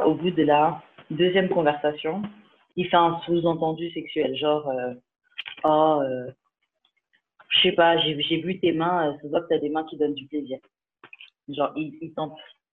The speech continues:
il tente de parler comme ça. Comment il doit gérer ça.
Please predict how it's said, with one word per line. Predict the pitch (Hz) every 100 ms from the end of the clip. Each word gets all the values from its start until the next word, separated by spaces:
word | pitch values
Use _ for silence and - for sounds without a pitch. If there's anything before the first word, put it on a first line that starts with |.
| -
il | 151
tente | 160 156 147
de |
parler | 147 127 131
comme | 131 -
ça. | - - _ _ _ _ _ _ _ _ _ _ _ - - - -
Comment | 185 180 180
il | 165
doit | 156
gérer | 151 143 139
ça. | 147 -